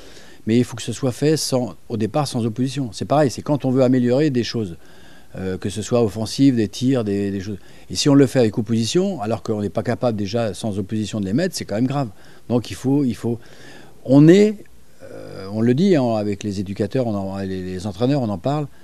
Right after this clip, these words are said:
on, on fait aussi du travail de post-formation.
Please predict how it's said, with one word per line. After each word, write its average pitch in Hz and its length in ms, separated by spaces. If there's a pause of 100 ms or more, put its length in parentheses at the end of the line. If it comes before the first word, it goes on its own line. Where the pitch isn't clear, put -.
(420)
on, 95 180 (200)
on 104 120
fait 151 400
aussi 135 300
du 135 100
travail 120 200
de 110 60
post-formation. 107 680